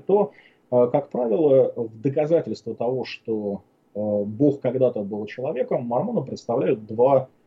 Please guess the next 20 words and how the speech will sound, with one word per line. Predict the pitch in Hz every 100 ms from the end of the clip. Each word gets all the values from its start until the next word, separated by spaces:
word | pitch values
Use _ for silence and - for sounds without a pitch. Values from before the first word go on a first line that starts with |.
| _ _ 113
э, |
аргумента. | 110 127 131 135 123 85 - _ _ _ _ _
Значит, | 104 107 - -
первый | 214 208 156
аргумент | 123 123 147 151 131
связан | - 131 123 113 107
с | -
титулом, | 233 214 147 117
который | 117 123 110
носит | 120 120 113 101 _ _ _ -
Иисус | 120 123 110
Христос. | - 110 - 240 254 - -
Это | 120 117
титул | 110 - 196 131
"Сын | - 147 123
человеческий". | - 120 110 92 - - 190 240 _ _
Э, | 123 123 117 117 110
это | 131 123
мессианский | 135 - 160 131 -
титул, | 104 113 - 208